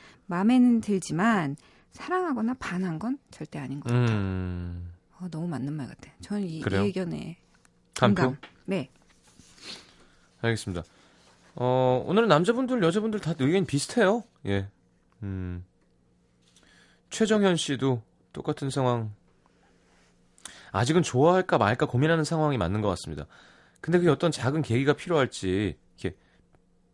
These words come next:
Speaker 2: 아, 계기가 필요하지 좋아하자로 바뀌는 것도 한순간이더라고요.
Speaker 1: 음.
Speaker 2: 저 같은 경우에는 한 이 주일 정도 연락 딱 끊고 전화 안 받았더니 나중에
Speaker 1: 오.
Speaker 2: 오빠를 좋아하고 있는 걸 이제야 깨달았다.
Speaker 1: 오.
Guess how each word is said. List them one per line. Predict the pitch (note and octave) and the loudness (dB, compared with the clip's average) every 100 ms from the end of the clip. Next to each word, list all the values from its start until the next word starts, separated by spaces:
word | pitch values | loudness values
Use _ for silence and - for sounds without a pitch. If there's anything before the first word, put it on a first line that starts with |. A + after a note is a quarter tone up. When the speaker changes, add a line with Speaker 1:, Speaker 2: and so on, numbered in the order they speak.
| - | -4
Speaker 2:
아, | A2+ | -4
계기가 | - A#2+ C#3+ E3+ | 0 0 2 0
필요하지 | - A#3 D3 D3 | 2 2 2 0
좋아하자로 | - C3+ G3 G#3 G3 F#3 | -2 2 4 4 2 0
바뀌는 | - - F#3 F#3+ | -2 -6 -2 -2
것도 | D#3+ F3 | 0 0
한순간이더라고요. | G3 A3+ G#3 C#3+ A2+ G2 D3 C#3+ - A#3 | 0 2 2 2 2 2 0 0 -8 -8
Speaker 1:
음. | G#3 | -2
Speaker 2:
저 | E3 | 0
같은 | F3+ | 2
경우에는 | F#3 F#3 F#3 F#3 | 2 2 4 2
한 | F#3 - | 0 -2
이 | A#2+ D3+ | 0 0
주일 | F#3+ F#3 | 2 2
정도 | F3 D#3 | 4 4
연락 | A#2 C#3+ | 4 4
딱 | F3 - | 2 2
끊고 | A3 - C3+ | 0 2 0
전화 | - C#3+ | 2 2
안 | F#2 | 4
받았더니 | A2+ A#2 - G#2 | 4 2 2 0
나중에 | F2+ G2+ A#2 - - - | 0 0 0 -2 -12 -6
Speaker 1:
오. | - B2+ | 0 4
Speaker 2:
오빠를 | G3 D3 | 4 4
좋아하고 | - B2+ C3 B2+ | 4 4 4 2
있는 | G#2+ | 2
걸 | G#2 F#2 | 0 0
이제야 | F#2 A#2 | 2 2
깨달았다. | G#2 A#2 F#2+ - - - | 2 0 -2 -2 -6 -2
Speaker 1:
오. | B3 B3+ C#4 D4 C4 | 2 2 4 6 4